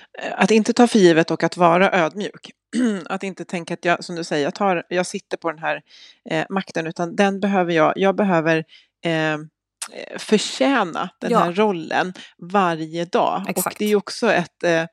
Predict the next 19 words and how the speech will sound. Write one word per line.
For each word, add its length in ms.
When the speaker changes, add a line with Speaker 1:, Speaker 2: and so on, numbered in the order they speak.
Speaker 1:
ett, 160
ett 180
liksom 300
medskick 460
till 180
alla 200
som 220
är 60
ledare, 500
att 280
inte 280
förminska 640
sig 120
själv 200
på 160
något 200
sätt, 220
men 180
att, 240